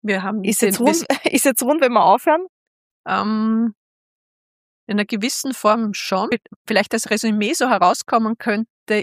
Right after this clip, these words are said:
Speaker 1: ist, man kann viel schaffen, man muss mutig sein, man muss es wollen, man muss an sich glauben.
Speaker 2: Und das bei Bergtouren, Geburten und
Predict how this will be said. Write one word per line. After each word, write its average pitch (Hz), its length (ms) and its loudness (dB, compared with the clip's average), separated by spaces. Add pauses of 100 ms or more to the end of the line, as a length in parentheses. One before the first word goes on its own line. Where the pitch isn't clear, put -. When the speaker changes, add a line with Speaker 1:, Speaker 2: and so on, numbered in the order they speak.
Speaker 1:
ist, - 500 -4 (1400)
man 214 180 -2
kann 247 280 -2
viel - 320 -6
schaffen, - 480 -2 (640)
man 208 160 -2
muss 220 220 -2
mutig 262 420 -2
sein, 247 260 2 (880)
man 175 920 -2 (840)
muss 240 200 0
es 185 240 -4
wollen, 170 320 2 (320)
man 233 180 2
muss 220 220 -2
an 190 160 -4
sich - 260 -12
glauben. 160 480 -2 (800)
Speaker 2:
Und 180 140 -2
das 202 260 2
bei 190 140 0
Bergtouren, 277 1000 2
Geburten 196 1000 0 (140)
und 190 360 0